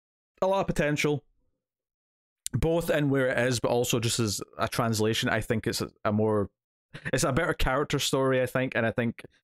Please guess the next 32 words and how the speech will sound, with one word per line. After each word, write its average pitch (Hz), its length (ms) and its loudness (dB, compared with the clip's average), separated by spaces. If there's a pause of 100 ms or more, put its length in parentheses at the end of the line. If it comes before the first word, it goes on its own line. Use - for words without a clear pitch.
(100)
I 139 80 2
definitely 143 300 2
enjoyed 113 400 2
the 123 80 0
story 113 300 2
of 101 60 2
the 98 60 0
game 104 220 2
more. 101 260 2 (160)
I 160 60 0
mean, 185 100 2
I 185 60 2
enjoyed 196 180 2
the 131 60 0
gameplay 135 340 2
more 110 140 2
as 101 100 0
well 123 160 2
than 107 140 0
Horizon, 98 460 2
but 98 260 -2 (180)
just 175 160 0
looking 156 200 0
at - 40 0
the 107 60 0
story, 113 420 2
'cause 104 140 0
that's 117 260 0
what's 107 260 0
more 110 120 2
important 98 400 0
here. 92 280 0